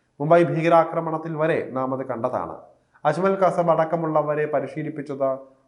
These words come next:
ഐ എസ് ഐ ആണ്. ചാവേറുകൾക്കായി പാക് സൈനിക ഉദ്യോഗസ്ഥർ നേരിട്ട് വന്നാണ് ട്രെയിനിങ് കൊടുക്കാറുള്ളത്. പാവപ്പെട്ട വീട്ടിലെ കുട്ടികളെ കണ്ടെത്തി വളരെ ചെറുപ്പത്തിൽ തന്നെ റിക്രൂട്ട് ചെയ്യാനും ലഷ്കറും,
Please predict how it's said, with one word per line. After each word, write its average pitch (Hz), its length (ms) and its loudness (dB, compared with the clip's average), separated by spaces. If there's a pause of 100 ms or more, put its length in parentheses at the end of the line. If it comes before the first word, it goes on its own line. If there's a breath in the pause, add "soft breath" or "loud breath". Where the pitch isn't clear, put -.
(100)
ഐ 143 160 2
എസ് 170 140 -2
ഐ 147 140 0
ആണ്. 78 260 -4 (500)
ചാവേറുകൾക്കായി 165 760 4
പാക് 156 380 2
സൈനിക 156 260 -4
ഉദ്യോഗസ്ഥർ 147 560 -6
നേരിട്ട് 147 420 -4
വന്നാണ് 143 640 -2 (440 loud breath)
ട്രെയിനിങ് 147 360 -2
കൊടുക്കാറുള്ളത്. 107 600 -6 (480)
പാവപ്പെട്ട 170 340 6
വീട്ടിലെ 165 360 0
കുട്ടികളെ 147 420 -4
കണ്ടെത്തി 143 460 -2
വളരെ 156 320 4
ചെറുപ്പത്തിൽ 175 400 0
തന്നെ 160 240 -2
റിക്രൂട്ട് 165 320 -6
ചെയ്യാനും 139 560 -4 (200)
ലഷ്കറും, 147 560 -4